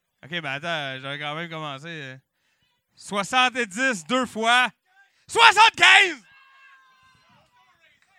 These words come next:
Allez, laisse-les faire. Soixante-quinze une fois. Soixante-quinze deux fois. Tabarnache.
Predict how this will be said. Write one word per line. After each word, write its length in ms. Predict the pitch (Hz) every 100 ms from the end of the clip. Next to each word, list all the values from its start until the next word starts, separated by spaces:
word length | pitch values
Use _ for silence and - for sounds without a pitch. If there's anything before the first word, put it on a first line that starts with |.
| _ _ _ _ _ _ _ _ -
Allez, 220 | 131 143
laisse-les 240 | 160 185
faire. 260 | 165 170 147 _ _ _ _ _ _ _ _
Soixante-quinze 1300 | - 233 214 294 320 294 247 269 311 311 277 185 151 _ _ _ _ _ _ - - 320
une 180 | 277
fois. 460 | 214 240 269 247 180 _ _ _ _ _ _ _ _ _ _ _ _ _ _ _ _ _ _ _ _ _ _ _ _ _ _ _
Soixante-quinze 1120 | - 233 240 269 262 202 269 269 262 226 156 127 _ _ _ _ _ _ _ _
deux 180 | - 240
fois. 520 | 190 220 240 254 254 196 _ _ _ _ _ _ _ _ _ _ _ _ _
Tabarnache. 1040 | - 214 165 - 104 113 156 160 139 -